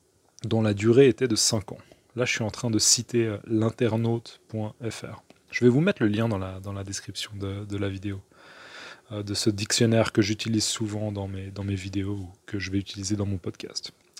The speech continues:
Donc ainsi, l'expression se rapporte à une notion de temps lorsque l'on l'utilise. Cela désigne une période longue et indéterminée. D'accord ? Donc ça fait des lustres.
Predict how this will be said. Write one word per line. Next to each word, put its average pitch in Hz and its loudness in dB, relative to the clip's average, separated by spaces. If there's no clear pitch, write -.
Donc 113 2
ainsi, 151 6
l'expression 143 0
se - -2
rapporte 160 0
à 147 2
une 113 4
notion 139 2
de 120 6
temps 131 -4
lorsque 123 2
l'on 120 0
l'utilise. - -6
Cela 165 6
désigne 143 4
une 120 4
période 117 6
longue 120 4
et 117 4
indéterminée. 107 0
D'accord ? 147 -6
Donc 107 -6
ça - 4
fait - 6
des 117 6
lustres. - -2